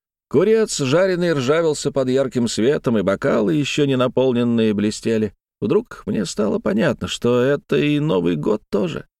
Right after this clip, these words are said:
Пропущенный из-за смерти матери, бдение и похорон, только второго января и выдохнули, как её зарыли.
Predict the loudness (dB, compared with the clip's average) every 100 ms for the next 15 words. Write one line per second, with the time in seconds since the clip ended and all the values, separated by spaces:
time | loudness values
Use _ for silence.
0 | _ _ _ _ _ -4 -2 0 2 2
1 | 0 0 0 0 -2 -2 0 2 0 0
2 | 2 2 2 2 2 2 0 -2 -2 _
3 | -8 -2 0 0 0 0 -2 0 0 0
4 | -2 -2 -2 -2 -2 0 2 2 2 2
5 | 4 4 2 2 2 2 0 -2 -6 -8
6 | -10 _ _ _ -4 -2 2 2 4 4
7 | 2 2 0